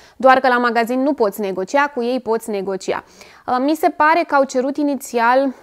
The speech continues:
șaptezeci și cinci de dolari, cred, da, sper că nu, nu vorbesc prostii, și a dat într-un final cincizeci sau patruzeci și cinci. Uh, oricum e o sumă mică pentru cât s-a lucrat la ea, dar, uh, na,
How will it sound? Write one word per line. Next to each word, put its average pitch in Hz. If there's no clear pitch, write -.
șaptezeci 262
și 277
cinci 285
de 285
dolari, 285
cred, 277
da, 208
sper -
că 208
nu, 202
nu 208
vorbesc 196
prostii, 294
și 294
a 254
dat 277
într-un 254
final 247
cincizeci 233
sau 190
patruzeci 196
și 196
cinci. 175
Uh, -
oricum 330
e 226
o 208
sumă 214
mică 208
pentru 208
cât 233
s-a 226
lucrat 214
la 190
ea, 240
dar, 277
uh, 285
na, -